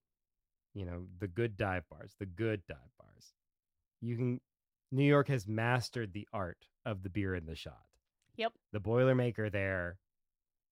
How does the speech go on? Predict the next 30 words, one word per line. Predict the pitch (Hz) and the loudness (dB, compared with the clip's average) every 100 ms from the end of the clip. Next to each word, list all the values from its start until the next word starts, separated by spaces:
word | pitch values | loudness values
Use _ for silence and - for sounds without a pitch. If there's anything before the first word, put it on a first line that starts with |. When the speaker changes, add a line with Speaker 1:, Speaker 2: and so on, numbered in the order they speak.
| _ - | _ -4
Speaker 1:
is, | 110 98 90 - - _ _ _ | -4 -2 -6 -10 -12 _ _ _
if | 113 107 | -6 -4
you | 123 | -4
find | 101 - 131 131 | -2 2 2 4
the | |
right | 127 127 | 2 0
places. | 135 123 - 85 - - _ _ _ _ _ _ _ _ | 0 0 -2 -12 -18 -20 _ _ _ _ _ _ _ _
Speaker 2:
Less | 208 - | -8 -8
than | 208 | -6
five | 202 180 | -4 -2
dollars? | 185 196 233 - | -2 -4 -6 -10
Speaker 1:
Yeah. | 135 190 - _ _ _ 160 | -8 -8 -10 _ _ _ 6
Like | 147 226 | 6 8
Speaker 2:
Or | 226 | 4
five | 233 220 | 4 4
dollars? | 208 214 233 | 2 0 4
Speaker 1:
five | - 160 160 | 10 12 12
dollars, | 160 156 147 143 | 10 10 10 8
six | - 147 - | 2 -2 0
dollars | - 131 117 104 | 4 4 2 -2
Speaker 2:
Yeah. | 113 - | -6 -8
Speaker 1:
tops. | - 80 - - - - | -8 -12 -16 -14 -14 -6
Speaker 2:
Yep. | 233 - | -6 0
Speaker 1:
The | 127 147 | 2 2
premium, | - 147 170 180 165 135 117 104 104 131 | 2 6 8 8 8 8 6 2 -2 -4
the | |
premium | 120 - 160 170 175 151 131 117 | -4 -4 2 4 4 4 2 0
beers | 120 117 101 | -4 -4 -4
and | 98 | -6
shots | - 101 87 85 - - | -4 -6 -6 -8 -16 -20